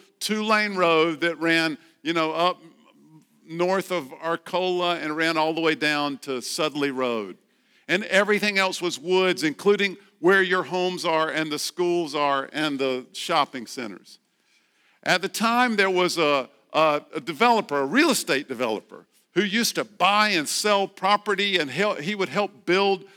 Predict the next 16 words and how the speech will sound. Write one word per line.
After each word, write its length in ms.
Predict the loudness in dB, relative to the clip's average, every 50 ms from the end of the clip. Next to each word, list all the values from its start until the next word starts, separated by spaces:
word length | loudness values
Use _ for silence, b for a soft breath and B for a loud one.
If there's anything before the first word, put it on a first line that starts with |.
| b b b b _
uh, 380 | -2 0 0 0 0 0 -4 -6 -10 _
uh, 220 | -4 -2 -2 -2 -4 -6 -10 _ _ _ -20 -20 _ _ _ _ _ _ _ _ _ -10
apartment 600 | -10 -10 -4 0 2 2 2 2 0 -4 -6 -6
complexes 920 | -6 -4 -2 -2 -2 -2 -2 -2 -2 -2 -2 -2 -4 -4 -2 -2 -2 0 -2
and 180 | -2 -2 -2
shopping 520 | -4 -2 0 0 2 0 0 -2 -4 -4 -4
centers. 640 | -4 -6 -4 -4 -4 -4 -6 -8 -8 -10 -12 -18 b b b b b b b b b b
And 120 | -4 -2 2
he 140 | 2 2
would 180 | 2 2 2 0
look 300 | 4 4 4 4 4 2
for 320 | -4 -4 -2 0 0 -2 -4 -8 _ _ -4
pieces 420 | -2 0 0 0 -2 -4 -4 -4
of 160 | -6 -6 -6
property 640 | -2 0 2 2 2 2 0 -2 -2 0 -2 -2 -4 -8 B B B B _
that 240 | 2 2 2 2 -2